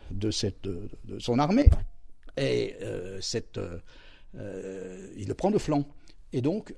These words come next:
Joffre relance une offensive euh, très, très, très violente et très réussie sur, euh, le flanc de cette, euh, de la troupe, des troupes allemandes qui ont envahi la Belgique. Il y a un document qui rappelle les dou-, les douleurs en Belgique.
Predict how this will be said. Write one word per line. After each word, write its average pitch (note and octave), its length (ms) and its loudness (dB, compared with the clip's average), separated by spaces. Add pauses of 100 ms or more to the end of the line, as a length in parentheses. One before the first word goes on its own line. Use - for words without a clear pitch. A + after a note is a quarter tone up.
(680)
Joffre C3+ 500 4
relance D3 580 6
une C3+ 160 6
offensive C3+ 640 0 (420)
euh, A2 420 -4
très, F#3 300 4
très, D3+ 220 0
très A#2 320 0
violente C3 440 6
et B2+ 80 4
très A#2+ 320 0
réussie C#3 580 2 (380)
sur, G#3+ 460 6
euh, A#2+ 200 6
le A#2 200 -2
flanc E3 460 0 (120)
de G#2+ 100 -4
cette, - 420 -10
euh, F2+ 200 -10
de F#2 80 -10
la G2 100 -8
troupe, A2+ 360 -6
des A2 120 -8
troupes - 200 -10
allemandes B2+ 360 -2 (460)
qui A#2 120 2
ont A2 100 4
envahi G#2 300 2
la G2 100 0
Belgique. F#2 500 0
Il - 40 -12
y - 20 -12
a E2+ 120 -12
un E2 120 -14
document G2 380 -8
qui F#2+ 140 -12
rappelle G2 380 -6
les G2 80 -4
dou-, G2+ 240 -8
les A2 100 -10
douleurs G#2+ 300 -2
en G2 80 -4
Belgique. F#2 320 -2